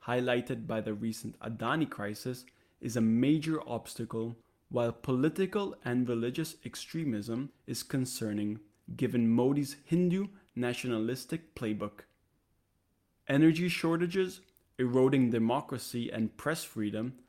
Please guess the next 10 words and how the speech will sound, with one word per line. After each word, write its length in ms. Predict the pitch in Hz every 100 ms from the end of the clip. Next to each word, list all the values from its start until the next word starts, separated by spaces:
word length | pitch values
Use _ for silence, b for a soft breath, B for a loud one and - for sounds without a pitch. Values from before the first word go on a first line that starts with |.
| _ -
and 340 | 156 190 -
climate 400 | - 147 175 139
change 440 | - 110 117 139 - b b
are 160 | 120 117
also 380 | - 156 165 180
important 500 | 143 - 147 131 117
risk 200 | - -
factors 480 | 104 107 - 131 131 _ _
to 120 | - 127
consider. 600 | 131 127 117 110 110